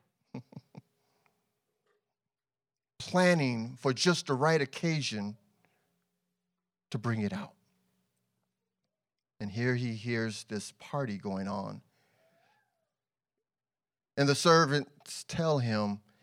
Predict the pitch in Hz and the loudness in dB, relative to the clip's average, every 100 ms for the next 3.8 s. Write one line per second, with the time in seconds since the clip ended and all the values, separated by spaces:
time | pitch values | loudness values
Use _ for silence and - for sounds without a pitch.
0 | _ 120 131 117 92 - _ _ _ _ | _ 0 2 2 0 -10 _ _ _ _
1 | _ 131 127 110 - 110 107 _ _ _ | _ 0 2 0 -2 -6 -6 _ _ _
2 | - - 113 110 90 90 - _ _ _ | -18 -6 -4 -4 -10 -14 -18 _ _ _
3 | - - - - - - - | -10 -10 -10 -14 -14 -18 -20